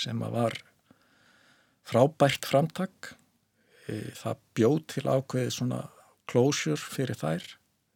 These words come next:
að pakka þessu niður og sjá hvernig,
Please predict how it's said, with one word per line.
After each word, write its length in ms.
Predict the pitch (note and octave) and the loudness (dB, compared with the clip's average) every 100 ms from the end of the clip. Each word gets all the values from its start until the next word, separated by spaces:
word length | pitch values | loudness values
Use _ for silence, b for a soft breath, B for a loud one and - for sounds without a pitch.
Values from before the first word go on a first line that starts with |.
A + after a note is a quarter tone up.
| - | -20
að 420 | - - - - - | -20 -20 -20 -14 -8
pakka 380 | C3+ - D3 C3 | -8 -6 -4 -2
þessu 180 | - B2+ | -2 -2
niður 360 | C#3 D#3+ E3 | -2 -2 -2
og 60 | - | 2
sjá 140 | C3+ C#3 | 6 6
hvernig, 480 | D3+ D3+ D3+ D3+ | 4 -4 -2 -4